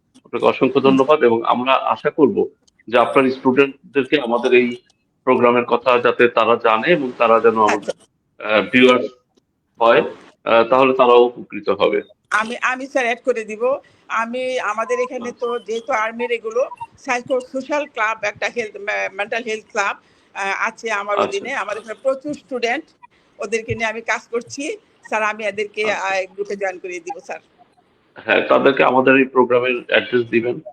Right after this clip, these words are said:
Speaker 1: তারা আমাদের
Speaker 2: আচ্ছা।
Speaker 1: প্রোগ্রামের মানে most welcome। কারণ তারাই আসলে এই প্রোগ্রামটাকে আ-, আ-, এগিয়ে নিবে এবং শুধু তারা না, এবং আমাদের যারা যারা,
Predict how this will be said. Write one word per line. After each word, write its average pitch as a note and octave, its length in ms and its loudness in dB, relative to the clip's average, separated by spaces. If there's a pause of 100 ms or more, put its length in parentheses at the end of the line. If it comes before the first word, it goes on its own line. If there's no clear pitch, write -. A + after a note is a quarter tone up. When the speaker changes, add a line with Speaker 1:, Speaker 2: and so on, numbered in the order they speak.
(360)
Speaker 1:
তারা G2+ 260 4
আমাদের G#2 220 0
Speaker 2:
আচ্ছা। A2 100 -2
Speaker 1:
প্রোগ্রামের A2 640 2 (220)
মানে G2 460 -4
most A#2 300 0
welcome। B2 320 2 (420)
কারণ A2+ 120 -10
তারাই C#3 340 6
আসলে C#3+ 240 4
এই C#3 60 2
প্রোগ্রামটাকে B2 540 2
আ-, A2 400 2
আ-, A2+ 180 4 (100)
এগিয়ে A2+ 300 4
নিবে G2+ 220 4
এবং B2 220 0
শুধু - 580 -14
তারা C3+ 260 4
না, G2 100 4
এবং G#2 180 0
আমাদের A#2 300 2
যারা A#2+ 260 4
যারা, C3+ 380 0